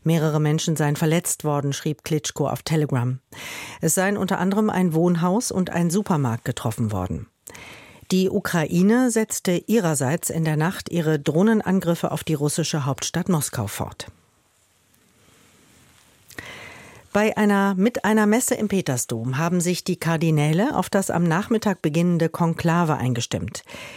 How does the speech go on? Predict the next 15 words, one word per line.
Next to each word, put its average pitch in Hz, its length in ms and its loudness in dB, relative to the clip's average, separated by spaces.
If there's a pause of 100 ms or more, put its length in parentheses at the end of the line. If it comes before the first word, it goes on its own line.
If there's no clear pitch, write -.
(220)
Der 165 160 2
Dekan 170 480 2
des 180 180 2
Kardinalskollegiums 160 1300 0
Battista 151 480 -2
Re 156 360 2
appellierte, 196 600 2 (360)
einen 180 380 2
zu 185 140 -2
den 170 180 2
Herausforderungen 165 960 2
der 156 160 0
Zeit 160 420 -2
passenden 143 640 0
Nachfolger 147 720 0